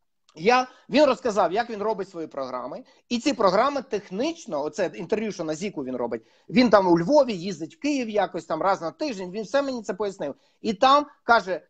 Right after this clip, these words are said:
«Я технічно навіть не можу нічого вирізати, якби я і хотів. І я спеціально таки продумав формат, бо він є самим чесним і прозорим». Я був змушений перед Остапом вибачатися.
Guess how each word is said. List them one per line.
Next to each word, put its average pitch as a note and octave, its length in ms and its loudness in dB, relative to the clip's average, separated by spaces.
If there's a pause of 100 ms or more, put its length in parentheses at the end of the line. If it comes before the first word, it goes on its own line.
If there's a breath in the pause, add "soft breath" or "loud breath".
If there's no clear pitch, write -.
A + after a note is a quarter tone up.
«Я A3 140 0
технічно G#3 840 -6
навіть E3 280 -6
не F3 80 -6
можу B3 260 0
нічого G#3+ 340 -4
вирізати, F#3 520 -6
якби D#3+ 220 -2
я A3 100 2
і G#3 40 -4
хотів. A#3+ 500 -4
І F#3 40 -8
я G#3 120 4
спеціально C4 560 0
таки F3 220 -12
продумав F#3+ 420 -4
формат, A3+ 360 -4 (180)
бо E3+ 120 -8
він A#3 200 -4
є F3 120 -4
самим D#3+ 320 -10
чесним C4 480 -2
і F3+ 100 -6
прозорим». F3 480 -2 (1000)
Я F#3 260 4
був B3+ 140 6
змушений G#3+ 520 4
перед A3 260 4
Остапом E3+ 440 0
вибачатися. G#3 840 -4